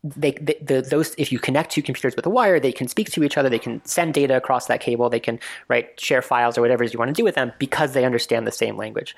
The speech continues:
You build that up from one layer, uh, on top of another, they all speak those, those different protocols, and because they all know what to do with that information, they can talk to each other, right? And so when we talk about what the,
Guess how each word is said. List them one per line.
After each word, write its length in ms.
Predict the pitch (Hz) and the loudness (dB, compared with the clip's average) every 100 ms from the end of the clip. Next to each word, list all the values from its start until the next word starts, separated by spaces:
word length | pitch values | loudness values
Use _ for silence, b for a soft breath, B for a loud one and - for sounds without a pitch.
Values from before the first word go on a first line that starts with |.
| B B B B | B B B B
You 80 | 123 | -2
build 180 | 110 135 | 0 2
that 80 | |
up 300 | 170 - - _ _ _ | 2 0 -10 _ _ _
from 360 | - - 135 131 | -10 -4 -4 -2
one 200 | 143 131 | -2 2
layer, 300 | 120 123 - _ 135 | 2 0 -4 _ -2
uh, 120 | 131 | 0
on 100 | 131 | 0
top 160 | 127 117 | -2 -2
of 80 | 139 | 2
another, 300 | 262 196 180 | 2 4 2
they 140 | 131 | 0
all 180 | 147 135 | 2 0
speak 240 | - 127 | 0 -2
those, 320 | - 123 123 B B B B - | 2 2 0 B B B B -4
those 160 | 135 - | -2 0
different 220 | - 151 | -2 0
protocols, 520 | 262 254 180 156 143 - - | 2 4 4 4 2 -4 2
and 340 | 139 135 123 b b _ - | 2 2 0 b b _ -2
because 420 | 139 - 165 151 | 0 2 2 4
they 100 | 139 | 4
all 140 | 135 | 4
know 260 | 123 123 135 | 4 4 4
what 160 | 123 - | 2 0
to 80 | |
do 180 | 117 190 | 0 2
with 160 | 190 - | 2 2
that 240 | 117 110 | 2 0
information, 640 | 135 - 170 202 135 123 - | -2 -2 2 2 2 -2 0
they 100 | 120 | -2
can 120 | 123 | 0
talk 220 | 117 104 | -2 -4
to 80 | - | -4
each 120 | 101 - | -4 -4
other, 260 | 123 139 B B B B B - | -2 -4 B B B B B -2
right? 200 | 117 120 - - | 0 -2 -8 -6
And 140 | 143 127 | -2 0
so 360 | 170 147 135 B B _ - | 2 4 2 B B _ -6
when 340 | 135 160 208 | 2 2 4
we 80 | 185 | 4
talk 260 | 170 156 156 | 4 2 2
about 340 | 135 127 - | 2 2 2
what 140 | 127 | 0
the, 140 | 120 | -2